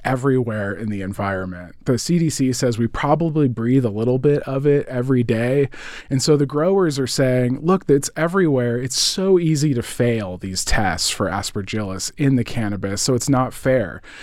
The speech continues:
Such small thresholds end up losing product because of that. So they're urging the state, Colorado, to study what is a safe or an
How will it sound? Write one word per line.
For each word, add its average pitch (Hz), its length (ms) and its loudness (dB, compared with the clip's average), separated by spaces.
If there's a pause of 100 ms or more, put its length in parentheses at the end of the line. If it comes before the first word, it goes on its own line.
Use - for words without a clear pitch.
(100)
Such - 460 0
small 135 500 0
thresholds 107 920 0 (300)
end 139 280 0
up 131 240 2 (180)
losing 139 480 2
product 117 540 0
because 110 340 2
of 101 140 0
that. 82 280 -4
So 151 120 -2
they're 160 240 4
urging 170 420 0
the 131 80 0
state, 123 460 0 (200)
Colorado, 107 720 0
to 123 200 -2
study 135 580 2
what 160 240 2
is 147 280 0
a 117 80 0
safe 131 680 0
or 117 160 -2
an 113 140 -4